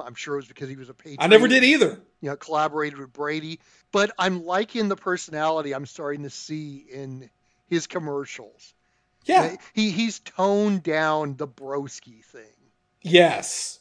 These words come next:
Speaker 2: Very good. Very good point.
Speaker 1: One more conference before we go to break. Let's head over to the West Coast. Saint Mary's escapes B Y U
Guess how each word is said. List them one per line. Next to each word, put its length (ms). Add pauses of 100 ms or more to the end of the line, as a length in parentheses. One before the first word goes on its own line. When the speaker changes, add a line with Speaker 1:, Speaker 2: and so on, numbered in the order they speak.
(160)
Speaker 2:
Very 340
good. 220 (100)
Very 200
good 180
point. 220 (500)
Speaker 1:
One 300
more 160
conference 420
before 260
we 100
go 100
to 80
break. 440 (680)
Let's 100
head 120
over 160
to 60
the 80
West 300
Coast. 440 (180)
Saint 380
Mary's 580
escapes 720 (280)
B 160
Y 300
U 440